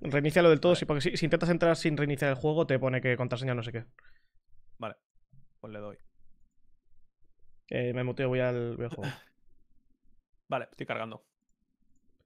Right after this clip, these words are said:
Speaker 1: Igual ese sitio es militar y luego ya te vas andando al noreste. Pues la cosa es que no creo que nos movamos mucho de distancia porque estábamos con Bri y con Juste.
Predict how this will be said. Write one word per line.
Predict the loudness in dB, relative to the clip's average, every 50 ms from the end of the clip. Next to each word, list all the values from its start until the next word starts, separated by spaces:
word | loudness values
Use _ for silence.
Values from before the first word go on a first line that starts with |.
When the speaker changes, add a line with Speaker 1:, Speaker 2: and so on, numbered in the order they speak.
| -20 -20 -20 -20 -20 -20 -20 -20 -20 -20 -20 -20 -18 -14 -12 -12 -12 -12 -14 -16 -18 -18 -18 -20 -20 -20 -20 -18 -16 -14 -10
Speaker 1:
Igual | -10 -8 -8 -8
ese | -8 -8 -10
sitio | -10 -8 -10 -8
es | -8 -8 -10
militar | -10 -10 -10 -10 -10 -10 -10
y | -10
luego | -10 -10 -10 -10
ya | -8
te | -8 -10
vas | -8 -8
andando | -8 -6 -6 -8 -8
al | -10
noreste. | -10 -10 -12 -12 -12 -12 -12 -10 -10 -10 -10 -12 -12 -16 -14
Pues | -14 -8 -2 0
la | 2 2 2
cosa | 0 0
es | 2
que | 2 4
no | 4
creo | 6 6
que | 6 6
nos | 6 8
movamos | 8 8 8 6 6
mucho | 6 4 6 8 8 8
de | 8
distancia | 8 6 4 4 4 4 4 6 4 4 4
porque | 2 0 0 0
estábamos | 2 4 4 6 6 4 0 2
con | 2 2 2 4
Bri | 6 8 8 8
y | 8
con | 6 4 4 4
Juste. | 4 2 2 0 -2 -2 -2